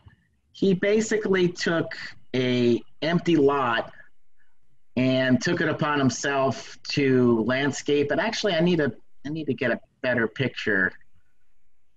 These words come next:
Uh, I'll get into that in a second 'cause I'm almost done with the pictures for this. Um, here's one of those pictures that kinda tells a little story. You know, there's a bicycle, um, and, uh, and the sign,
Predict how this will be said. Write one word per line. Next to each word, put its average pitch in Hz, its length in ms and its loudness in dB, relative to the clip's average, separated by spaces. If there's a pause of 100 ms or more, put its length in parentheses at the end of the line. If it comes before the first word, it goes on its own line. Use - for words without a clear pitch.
(160)
Uh, 170 260 -2 (100)
I'll 156 80 -2
get 180 140 0
into 156 220 0
that 135 180 0
in 110 60 -4
a 120 60 -2
second 104 380 -4 (240)
'cause 104 100 -6
I'm 113 140 2
almost 107 300 0
done 104 200 0
with 95 180 -4
the 90 160 -2 (100)
pictures 104 340 -4
for 90 140 -4
this. 90 340 -6 (800)
Um, 73 580 -4 (280)
here's 220 320 -2
one 160 140 0
of 143 60 0
those 135 180 0
pictures 131 420 0
that 123 260 -2
kinda 123 340 0 (120)
tells 127 260 0
a 113 40 -2
little 117 200 2
story. 120 460 0
You 120 120 2
know, 113 160 2
there's 113 200 2
a 104 40 -2
bicycle, 127 880 0 (880)
um, 85 560 0 (140)
and, 104 380 0
uh, 95 220 2
and 104 160 2
the 98 60 0
sign, 117 640 -2